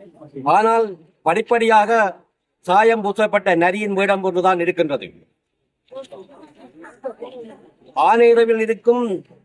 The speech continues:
ஒரு போர் வீரனுக்கு மரியாதை செலுத்தலாம் என்றால் ஏன் மண்காக்க போராடியவன-,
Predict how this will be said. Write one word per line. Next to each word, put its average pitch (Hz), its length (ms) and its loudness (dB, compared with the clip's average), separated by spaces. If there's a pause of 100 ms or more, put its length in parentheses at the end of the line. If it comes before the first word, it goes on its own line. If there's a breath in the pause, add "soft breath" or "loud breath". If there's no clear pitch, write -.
(100)
ஒரு 214 380 2
போர் 220 220 2
வீரனுக்கு 214 440 -4
மரியாதை 202 440 0
செலுத்தலாம் 196 560 -2
என்றால் 196 480 0 (960)
ஏன் 233 440 2 (920)
மண்காக்க 226 600 0
போராடியவன-, 208 840 0